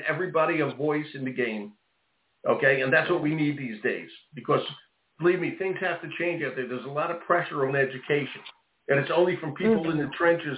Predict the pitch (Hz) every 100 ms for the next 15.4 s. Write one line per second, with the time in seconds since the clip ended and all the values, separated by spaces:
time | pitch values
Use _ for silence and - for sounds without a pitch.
0 | - 143 135 135 135 135 131 120 139 131
1 | 135 131 131 - 135 - 143 131 127 123
2 | 117 117 - - - _ - - - _
3 | - 110 127 127 147 - _ _ 165 175
4 | - 123 120 143 135 123 139 135 127 160
5 | 120 127 139 139 127 127 117 127 - 131
6 | 127 - 135 135 131 127 131 - - -
7 | 131 135 160 - 175 170 - 175 165 165
8 | 156 - _ - 135 143 147 - 139 131
9 | 123 123 131 147 160 170 165 151 175 156
10 | 147 135 143 131 131 147 131 135 156 131
11 | - 143 131 - 147 - - 135 - 170
12 | 156 165 156 151 147 - 160 143 139 139
13 | - - - 180 180 175 151 131 131 135
14 | 139 139 131 - - - 147 147 156 156
15 | 156 151 147